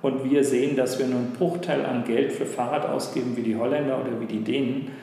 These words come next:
dann ist das das Problem, was wir haben. Das heißt, hier muss diskutiert werden, dass mehr Geld für Fahrrad ausgegeben wird und dann werden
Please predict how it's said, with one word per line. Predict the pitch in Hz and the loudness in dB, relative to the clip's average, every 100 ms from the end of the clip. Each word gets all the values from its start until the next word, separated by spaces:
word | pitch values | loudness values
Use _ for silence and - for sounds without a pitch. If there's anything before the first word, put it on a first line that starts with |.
| - - | -18 -10
dann | 113 104 | -4 -2
ist | - - | 0 0
das | 143 - | 0 0
das | 139 - | -2 -4
Problem, | 101 - 104 - | -8 -4 -4 -4
was | - - | -6 -6
wir | - | -8
haben. | - | -6
Das | - - | -6 -8
heißt, | 98 - | -10 -10
hier | - 190 | -2 0
muss | 131 113 - | 2 0 -2
diskutiert | - - - - 113 113 | -6 -6 -8 -4 -4 -2
werden, | - 107 135 135 - - - | -2 -2 -2 -4 -8 -14 -6
dass | 113 - | -6 -2
mehr | 117 117 | 0 2
Geld | 113 110 117 120 | 2 2 2 0
für | - | -6
Fahrrad | 113 - - 160 - | -4 -4 0 0 0
ausgegeben | - - - - 143 139 | -2 -2 -4 -2 0 2
wird | 147 - | 0 -2
und | 120 | -2
dann | 117 110 | -2 0
werden | 110 110 120 - | 2 0 -2 -6